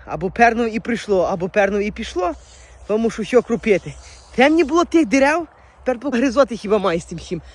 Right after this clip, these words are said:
Деякі є ладні, деякі вже що, посохли на ніц. Ну, та паночка, що продавала хімію, казала, "Вони врятують ті, ті дерева, довіртеся мені".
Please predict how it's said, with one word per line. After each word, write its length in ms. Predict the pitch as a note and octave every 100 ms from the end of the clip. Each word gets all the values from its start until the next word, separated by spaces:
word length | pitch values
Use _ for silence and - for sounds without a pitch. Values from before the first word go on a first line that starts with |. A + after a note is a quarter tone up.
| -
Деякі 340 | D#3 A#3+ - D4
є 100 | D4
ладні, 340 | A3 F#3+ G#3+
деякі 360 | G3 A3+ - B3+
вже 140 | B3
що, 320 | - F4 B3+
посохли 480 | F#3 G#3+ C4 - C#4+
на 160 | D4+ C#4
ніц. 260 | D#3+ - - - _ _ - - - - - F#3+
Ну, 100 | E3+
та 180 | A3
паночка, 560 | A3+ G#3+ A#3+ C4 - A#3+
що 120 | A3+
продавала 440 | F#3 F3+ F#3 A#3+ A3+
хімію, 360 | A3 A#3+ A#3+
казала, 360 | - D#3+ F#3+ G3+
"Вони 320 | F#3 F#3 F#3
врятують 640 | E3 E3+ - D#3+ F3 F#3
ті, 160 | - F#3+
ті 160 | - F#3
дерева, 440 | F#3 F#3+ G3 G3 - -
довіртеся 680 | D3 E3+ F3+ G3 G3 - G3
мені". 340 | F#3+ F#3+ G3+